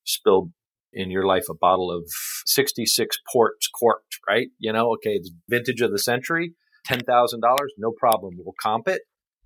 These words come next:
Okay, that's one way. Or, "Hey, we messed up a ten dollar meal. That's absolutely, we'll take care of that. And by the way, here's some dessert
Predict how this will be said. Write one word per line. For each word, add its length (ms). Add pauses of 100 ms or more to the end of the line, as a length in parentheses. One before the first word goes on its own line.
(120)
Okay, 300
that's 240
one 180
way. 320
Or, 480 (380)
"Hey, 100
we 160
messed 280
up 120
a 60
ten 220
dollar 260
meal. 400
That's 240 (100)
absolutely, 580
we'll 160
take 240
care 200
of 100
that. 360
And 300
by 140
the 80
way, 220
here's 180
some 140
dessert 400